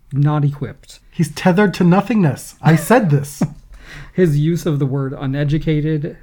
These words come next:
Speaker 1: was a big problem. And the thing is, like,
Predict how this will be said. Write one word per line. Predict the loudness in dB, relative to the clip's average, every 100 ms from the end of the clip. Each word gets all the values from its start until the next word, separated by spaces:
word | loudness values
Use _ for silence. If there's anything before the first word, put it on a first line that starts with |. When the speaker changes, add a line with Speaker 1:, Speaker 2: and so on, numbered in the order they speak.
| -6
Speaker 1:
was | -2 0
a | 0
big | -4
problem. | -4 -4 -2 -2 -2 -2 -6 -12 _ -4
And | 0
the | 0
thing | 2 0
is, | 0 -2
like, | -2 -4